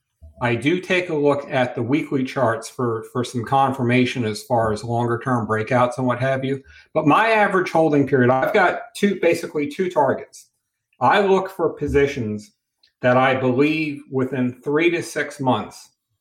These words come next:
I can get twenty-five to fifty percent out of that position. And then six to twelve months,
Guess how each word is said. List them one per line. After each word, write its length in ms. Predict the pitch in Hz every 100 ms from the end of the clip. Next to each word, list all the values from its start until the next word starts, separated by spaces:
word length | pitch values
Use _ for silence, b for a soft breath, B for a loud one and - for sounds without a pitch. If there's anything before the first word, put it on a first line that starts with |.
| _ _ - -
I 160 | 120 127
can 180 | 131
get 240 | 120 123 -
twenty-five 840 | - 147 147 - 143 135 131 127
to 120 | -
fifty 480 | - - 139 - 127
percent 560 | 127 117 107 - 104 - _ _ _ -
out 220 | 127 123
of 80 | 120
that 240 | 120 -
position. 480 | 123 113 139 165 156 - _ _ _ -
And 120 | 127
then 160 | 131
six 280 | 127 156 -
to 120 | -
twelve 420 | 123 180 196 190 147
months, 460 | 113 104 - -